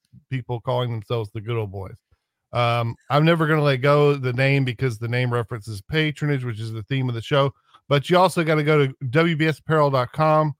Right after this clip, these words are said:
They have a section for our merch. That's the, uh, we, we have, we have a merch section now. We've got two shirts. We just about basically sold out of one,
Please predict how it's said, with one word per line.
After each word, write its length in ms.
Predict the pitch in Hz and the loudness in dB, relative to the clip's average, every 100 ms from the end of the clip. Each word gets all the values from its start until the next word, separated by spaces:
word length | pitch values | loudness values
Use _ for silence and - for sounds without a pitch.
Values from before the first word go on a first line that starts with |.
| _ _ _ | _ _ _
They 100 | 123 | -2
have 140 | 131 127 | 0 -2
a 60 | |
section 540 | 117 147 143 - 143 127 - | 0 -2 -2 -2 -2 -2 -2
for 240 | 120 117 | 0 0
our 220 | 107 110 | 0 -2
merch. 520 | 113 135 151 135 - - _ _ _ _ _ _ _ 127 - | 0 2 2 -2 -12 -20 _ _ _ _ _ _ _ -18 -6
That's 240 | 123 - | -6 -4
the, 260 | 123 120 117 | -6 -2 -2
uh, 320 | 113 110 110 | -2 -2 -4
we, 440 | 123 123 127 123 | -4 -6 -6 -12
we 140 | 131 127 | -4 0
have, 320 | 139 127 120 107 | 2 2 0 -4
we 140 | 123 127 | -4 0
have 240 | 123 110 104 | 0 -2 -6
a 140 | 110 | -6
merch 360 | 117 143 156 - | -2 0 -2 -2
section 360 | 151 143 - 135 | -2 -2 -4 -4
now. 180 | 131 | -2
We've 160 | 127 120 | -2 -2
got 160 | 117 117 _ _ _ _ | -4 -6 _ _ _ _
two 160 | - 190 | -4 -4
shirts. 380 | 151 151 135 120 | 0 2 0 0
We 80 | 139 | -4
just 400 | 156 - - - - 131 | -4 -6 -12 -18 -14 -6
about 440 | 143 165 165 139 | 0 4 4 2
basically 420 | 131 147 - 131 120 | 0 0 -2 -6 -4
sold 300 | - 131 123 | -2 0 2
out 140 | 117 | 2
of 80 | 113 | 0
one, 360 | 113 123 120 | -2 0 -2